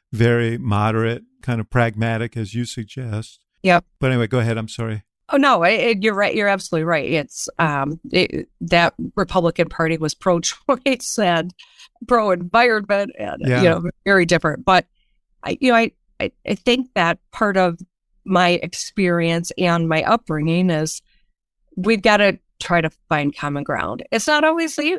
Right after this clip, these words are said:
Speaker 2: we're not always able to, and that's okay. Uh, but we have to try. And at the end of the day, I've got a job to do. I swore an oath to the Constitution of Michigan, not to the ideology of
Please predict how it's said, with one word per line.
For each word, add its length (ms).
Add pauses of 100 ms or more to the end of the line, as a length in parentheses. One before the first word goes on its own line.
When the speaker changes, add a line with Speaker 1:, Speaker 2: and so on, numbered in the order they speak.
(120)
Speaker 2:
we're 120
not 160
always 240
able 240
to, 360
and 120
that's 160
okay. 400 (480)
Uh, 300
but 360 (260)
we 140
have 80
to 100
try. 440 (160)
And 400 (420)
at 80
the 140
end 100
of 60
the 80
day, 420 (640)
I've 200
got 320
a 80
job 400
to 120
do. 300
I 140
swore 420
an 240
oath 400
to 140
the 100
Constitution 640
of 80
Michigan, 420
not 260
to 380 (540)
the 220
ideology 720
of 120